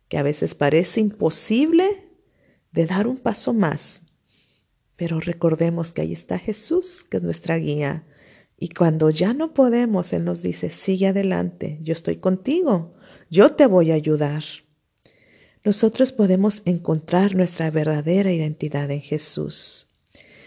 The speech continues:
Podemos saber que tenemos seguridad porque hay un Dios que nos ama y nos ha llamado a un lugar diferente. Recordemos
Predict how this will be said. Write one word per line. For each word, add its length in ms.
Podemos 420
saber 640
que 100
tenemos 440
seguridad 880
porque 260
hay 140
un 180
Dios 600
que 100
nos 320
ama 500
y 120
nos 220
ha 80
llamado 480
a 40
un 120
lugar 340
diferente. 840
Recordemos 1160